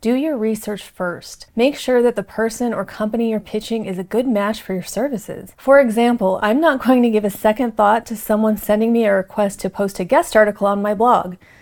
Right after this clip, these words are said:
considering I don't really have a blog. I do post transcripts for my podcast episodes on my website, and some of those turn into articles on Medium and LinkedIn,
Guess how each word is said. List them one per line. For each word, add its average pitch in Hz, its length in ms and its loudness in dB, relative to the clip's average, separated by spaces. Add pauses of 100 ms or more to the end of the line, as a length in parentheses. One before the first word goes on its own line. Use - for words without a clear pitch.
(160)
considering 220 520 2
I 208 120 -2
don't 202 240 2
really 202 220 0
have 196 240 -4
a 185 60 0
blog. 180 440 0 (380)
I 220 100 2
do 233 180 0
post 269 320 0
transcripts 240 640 -2
for - 120 -8
my 196 140 -2
podcast 208 580 -2
episodes 214 460 -2
on 190 120 -2
my 180 140 -2
website, 233 560 -2 (280)
and 190 140 -2
some 294 380 0
of 311 100 0
those 262 240 2
turn 247 220 -4
into 240 160 0
articles 220 520 0
on 190 160 -2
Medium 214 400 0
and 196 140 -2
LinkedIn, 202 560 -2